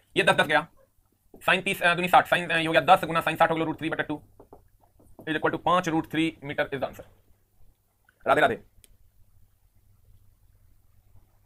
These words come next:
हो गया? अब देखो, ये already तुम्हारे पास बना हुआ है। देखो हमने क्या किया, अगर किसी वस्तु को तीस डिग्री के कोण पर दस मीटर per second के वेग से प्रक्षेपित किया गया, theta का मान तीस डिग्री है, यू का मान दस meter per second है, तो आर का मान मांगा था, यू स्क्वायर sin टू theta बटा जी हो गया। हम फॉर्मूला में सब कुछ put कर दिए, you will get the answer।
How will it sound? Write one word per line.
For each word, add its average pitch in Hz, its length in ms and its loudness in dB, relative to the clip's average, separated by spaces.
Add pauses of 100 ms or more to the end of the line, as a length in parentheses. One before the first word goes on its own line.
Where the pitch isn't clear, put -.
(160)
हो 131 40 -2
गया? 165 100 4
अब - 760 -12
देखो, 147 120 6
ये 175 60 2
already 202 220 6
तुम्हारे 208 160 2
पास 196 100 2
बना 185 60 2
हुआ 170 60 4
है। 170 40 4
देखो 190 100 2
हमने 190 80 -2
क्या 156 100 2
किया, 147 80 2
अगर 196 100 6
किसी 208 140 -2
वस्तु 202 120 0
को 208 40 2
तीस 208 120 -2
डिग्री 196 140 -4
के 196 60 -6
कोण 180 100 -2
पर 180 80 2
दस 165 60 2
मीटर 202 120 4
per 196 100 2
second 185 160 -4
के 185 60 0
वेग 185 80 0
से 185 60 -2
प्रक्षेपित 165 260 -4
किया - 100 2
गया, 151 140 2
theta - 340 0
का 208 60 4
मान 208 80 2
तीस 208 120 2
डिग्री 170 140 0
है, 165 120 0
यू 196 60 4
का 202 60 2
मान 202 100 2
दस 202 100 6
meter 196 100 2
per - 100 -4
second - 200 -2
है, - 100 -20
तो - 80 2
आर 202 80 10
का 214 80 6
मान 202 100 2
मांगा 185 140 4
था, 185 60 -2
यू 202 80 6
स्क्वायर 190 140 2
sin 196 100 -2
टू 208 60 -4
theta 185 140 0
बटा 185 80 0
जी 175 80 -2
हो 170 60 2
गया। 175 100 -10 (540)
हम 180 80 2
फॉर्मूला 202 160 8
में 208 80 4
सब 202 80 2
कुछ 220 120 -4
put 220 120 0
कर 175 60 6
दिए, 170 120 2
you 170 80 0
will 160 140 0
get 160 80 -8
the - 60 -14
answer। - 160 -18